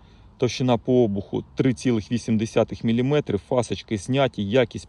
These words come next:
просто відмінна, прямі спуски і зведення, друзі, в нуль тридцять п'ять. Отакий у нас різачок з тонюсіньким підводом, залізяка Д два і дизайнер Fat Dragon. Відмінна якість, класна обробка, Ж десять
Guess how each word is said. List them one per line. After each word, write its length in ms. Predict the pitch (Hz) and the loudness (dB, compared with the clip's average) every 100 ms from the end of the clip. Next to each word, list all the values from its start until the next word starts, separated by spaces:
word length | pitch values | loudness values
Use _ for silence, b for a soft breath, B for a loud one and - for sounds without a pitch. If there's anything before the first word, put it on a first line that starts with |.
| - | -2
просто 460 | 127 127 - 110 | 2 2 0 -2
відмінна, 560 | 101 104 120 139 123 101 | -2 -2 0 0 2 0
прямі 300 | - 120 123 | 0 0 0
спуски 480 | - - 147 - 120 | -4 -4 -6 -6 -8
і 80 | 107 | -4
зведення, 420 | 101 127 113 110 | 0 2 2 0
друзі, 300 | 107 120 101 B B - | 0 0 -2 B B -10
в 100 | 107 | 0
нуль 240 | 117 123 110 | 4 6 4
тридцять 540 | - 120 - 107 - | 2 -2 0 -4 -4
п'ять. 340 | - 117 101 | 0 2 2
Отакий 320 | 104 113 - 117 | 0 -2 0 0
у 40 | |
нас 260 | 113 - 107 | 0 0 -2
різачок 640 | 110 117 110 - 131 - | 0 0 -2 2 2 0
з 60 | - | -4
тонюсіньким 720 | 110 127 127 - 110 113 98 | -2 0 -2 -4 -6 -4 -4
підводом, 640 | 117 101 113 135 104 190 B B - | -4 -4 2 2 2 -2 B B -2
залізяка 580 | 101 117 120 120 104 104 | 2 4 4 2 2 0
Д 140 | 98 | 0
два 320 | 104 107 139 127 | 0 4 4 4
і 80 | 110 | 0
дизайнер 560 | 101 95 117 107 101 92 - | -4 2 2 2 0 -2 0
Fat 260 | 110 95 | 0 0
Dragon. 520 | 113 113 113 104 95 B B B _ | 0 4 4 2 -4 B B B _
Відмінна 480 | 123 117 135 113 107 | -4 0 2 2 2
якість, 440 | 110 127 120 - - | 2 2 0 -4 -8
класна 540 | 123 123 110 - 107 | 0 2 2 0 -2
обробка, 580 | 107 113 120 - - 92 B - | 0 2 2 2 -4 -4 B -12
Ж 180 | 107 117 | -2 -2
десять 440 | 101 127 113 92 | 2 2 2 -4